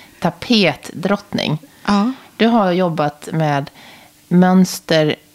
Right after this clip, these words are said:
Speaker 1: att, att skapa mönster
Speaker 2: Mm.
Speaker 1: under nitton år.
Speaker 2: Ja, eh,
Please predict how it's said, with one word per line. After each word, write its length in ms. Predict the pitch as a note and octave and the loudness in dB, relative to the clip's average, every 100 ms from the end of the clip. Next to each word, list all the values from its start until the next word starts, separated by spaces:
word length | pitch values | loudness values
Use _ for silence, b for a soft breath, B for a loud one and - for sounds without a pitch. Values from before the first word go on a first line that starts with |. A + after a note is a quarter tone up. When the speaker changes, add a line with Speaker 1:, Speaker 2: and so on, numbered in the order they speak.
| _ | _
Speaker 1:
att, 240 | - - - | -10 -8 -6
att 320 | F3 - - | -8 -10 -16
skapa 540 | - - F#3+ D#3+ - E3+ | -10 -4 -2 -2 -2 0
mönster 520 | F3 F#3+ F3 - - | 2 2 2 0 -2
Speaker 2:
Mm. 100 | F#3 | 2
Speaker 1:
under 260 | E3 D#3+ D#3 - | 2 0 -2 2
nitton 760 | F#3+ A3+ B3+ - _ - D3 D3+ | 6 8 6 0 _ -6 -4 -2
år. 340 | F#3 C#3 D3 D3+ B B B B | -2 -2 -4 -6 B B B B
Speaker 2:
Ja, 280 | A3+ F#3+ B3+ A#3 | 0 2 0 -4
eh, 120 | - | 0